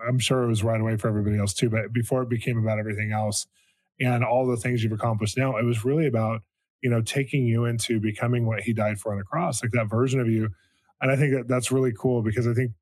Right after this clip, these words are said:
a lot of people will think it's like, "If I hear from God, I'm, I'm gonna be all of a sudden a new career field first." But really, when you hear from God, when you start to really practice his presence and listening to him,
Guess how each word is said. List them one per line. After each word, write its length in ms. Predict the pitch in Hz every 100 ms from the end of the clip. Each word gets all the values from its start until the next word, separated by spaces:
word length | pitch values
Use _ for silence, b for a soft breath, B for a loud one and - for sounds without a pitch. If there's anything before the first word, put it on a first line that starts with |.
| -
a 40 |
lot 200 | 127 127
of 60 | 127
people 240 | 127 123 117
will 180 | 117 - -
think 240 | 143 120
it's 200 | 123 113
like, 240 | 120 107 - _ _
"If 80 | -
I 100 | 139
hear 160 | 123 135
from 160 | 127
God, 240 | 120 123 113
I'm, 140 | 117 120
I'm 100 | 123
gonna 160 | 120 113
be 240 | 104 123
all 120 | 117
of 60 | 113
a 40 |
sudden 220 | 110 117
a 40 | 110
new 180 | 117 117
career 360 | - 117 120
field 400 | 110 120 110 104 98
first." 500 | - 113 98 - - _ b b b -
But 80 | 123
really, 260 | 139 175
when 140 | 143 127
you 80 | 117
hear 140 | 127
from 140 | 113
God, 200 | 120 113
when 80 | 110
you 60 | 117
start 300 | - 165 190
to 80 | 147
really 340 | 120 123 131
practice 580 | 123 117 113 113 120 -
his 140 | 113
presence 500 | - - 113 107 101
and 200 | 117 110
listening 320 | 117 117 127 110
to 140 | 120
him, 220 | 110 107